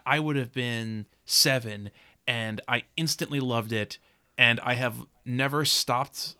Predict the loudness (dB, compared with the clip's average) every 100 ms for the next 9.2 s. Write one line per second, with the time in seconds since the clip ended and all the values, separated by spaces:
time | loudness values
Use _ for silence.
0 | -2 0 2 0 0 -2 -2 -6 -10 -18
1 | -20 -20 _ 0 2 2 -2 0 0 2
2 | 0 0 2 0 0 -4 -2 -2 0 0
3 | 0 -2 -4 -4 -4 -2 -2 -4 -10 _
4 | -20 0 0 0 -2 0 2 0 -2 -10
5 | -14 -2 0 2 0 2 0 0 -2 -2
6 | -2 -4 0 0 0 -4 -6 -6 0 0
7 | 0 -2 -8 0 2 2 -2 -8 -4 -4
8 | -6 -16 _ -2 0 2 0 2 2 2
9 | 2 0